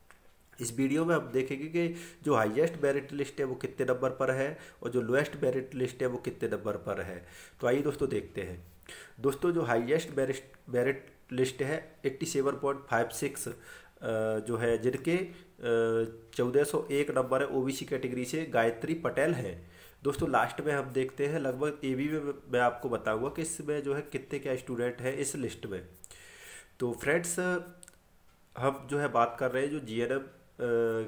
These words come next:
काउंसलिंग दो हज़ार बीस जो मेरिट लिस्ट जारी की गई है, अ, उसके बारे में। तो दोस्तों देखिए, इसमें लगभग नौ सौ के आसपास जो है स्टूडेंटों ने आवेदन किया है जो जीएनएम, अ,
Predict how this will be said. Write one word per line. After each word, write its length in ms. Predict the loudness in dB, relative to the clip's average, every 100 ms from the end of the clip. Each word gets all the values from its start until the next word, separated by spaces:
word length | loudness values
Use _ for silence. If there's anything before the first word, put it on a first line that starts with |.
| -6 -8
काउंसलिंग 540 | 2 2 2 -2 0 0 -4 -20 -8
दो 140 | 0 2
हज़ार 200 | 2 0
बीस 500 | -2 -2 -2 -6 -8
जो 360 | -2 0 0 0
मेरिट 260 | -2 -2 -2
लिस्ट 260 | -4 -4
जारी 320 | -2 0 0
की 180 | -2 -4
गई 180 | -2 0
है, 260 | 0 -4 -8 -20 -20 -14 -6
अ, 260 | -2 -2 -2
उसके 260 | -2 0
बारे 300 | 2 2 2
में। 160 | -2 -8 -14 -20 -20 -20 -20 -20 -20 -20 _ -20 _ -8
तो 220 | -4 -2
दोस्तों 320 | 0 -2 0
देखिए, 320 | 0 0 0 -2
इसमें 240 | 0 0
लगभग 460 | 0 0 -2 -2 -8
नौ 200 | 0 0
सौ 180 | 0 -4
के 120 | 0
आसपास 500 | 0 0 0 0 0
जो 100 | -4
है 180 | -2 -4
स्टूडेंटों 580 | -4 -4 0 0 -2 -4
ने 120 | 0
आवेदन 340 | 0 -2 -2 -4
किया 400 | -4 -2 0 0
है 260 | -2 -6 -12 -20 -20 -18
जो 400 | -4 0 2 0
जीएनएम, 360 | -2 -2 -2
अ, 80 | -2